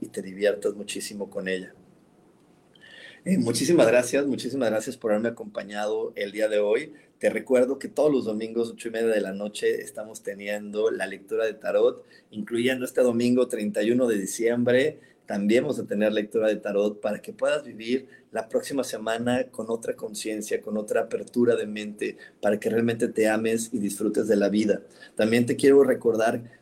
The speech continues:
como cada, como cada semana, que si algo de lo que dije hoy llenó tu corazón, si algo de lo que dije hoy realmente te hizo, eh,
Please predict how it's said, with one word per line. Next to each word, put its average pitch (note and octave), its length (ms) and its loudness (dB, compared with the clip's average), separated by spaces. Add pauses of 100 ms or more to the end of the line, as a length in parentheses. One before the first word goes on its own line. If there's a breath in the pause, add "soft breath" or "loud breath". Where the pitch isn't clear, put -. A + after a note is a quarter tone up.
como A2+ 280 -4
cada, A#2+ 420 6
como A2+ 220 -6
cada B2 200 4
semana, A2+ 540 -4
que A2 140 -8
si A#2 340 -8
algo C3 300 0
de A2+ 80 2
lo G#2+ 140 -4
que G#2+ 100 -8
dije G#2 280 -6
hoy G2+ 260 2 (280 loud breath)
llenó A2 260 0
tu C3 120 -6
corazón, G#2+ 540 -2
si - 140 -4
algo A#2 240 2
de A2+ 80 2
lo G#2+ 100 -2
que G#2+ 140 -4
dije G#2 240 -2
hoy A2 280 2 (240 loud breath)
realmente A2+ 600 -2
te A2 180 -4
hizo, A#2 560 2 (320 loud breath)
eh, G2+ 520 0